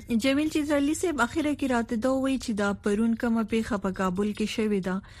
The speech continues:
او د اتیاو نه زیات خلک چې دي اوسه پورې دا ویل کېږي چې جوبل شوي دي په دې پیښو کې. ا، ذمه‌داري چې دا هغې آی اس ایس، داعش اخیستې ده. دې ته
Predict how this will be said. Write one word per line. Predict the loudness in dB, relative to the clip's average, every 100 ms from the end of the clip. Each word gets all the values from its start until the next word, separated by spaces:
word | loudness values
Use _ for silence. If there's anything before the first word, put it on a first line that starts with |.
| -20 -18 -2
او | 0
د | 2
اتیاو | 0 0 -2 0 2 4
نه | 2
زیات | 2 2 0 0
خلک | 0 0 0
چې | -2 -4
دي | -2 0
اوسه | 0 0 -2
پورې | -2 -2 0 0 -2 -4
دا | -2 0
ویل | 2 2 0
کېږي | 0 -2 -2 -2
چې |
جوبل | -2 0 0 0
شوي | 0 0 0
دي | 0
په | 0 0
دې | 0 0
پیښو | 0 -2 -2 -6
کې. | -4 -6 -8 -16 -16 -16 -14
ا، | -2 0 2
ذمه‌داري | 0 0 0 2 2 2 2 2 0
چې | 0
دا | 0 2 2 2
هغې | 0 2 0 2
آی | 2
اس | 2 0
ایس، | 0 0 -2
داعش | 0 2 2 0
اخیستې | -2 0 -2 -4 -6
ده. | -4 -6 -6 -20 -20 -20 -20 -4
دې | -2 2 2 2 -2 -20 -2
ته | 2 2 2 2 0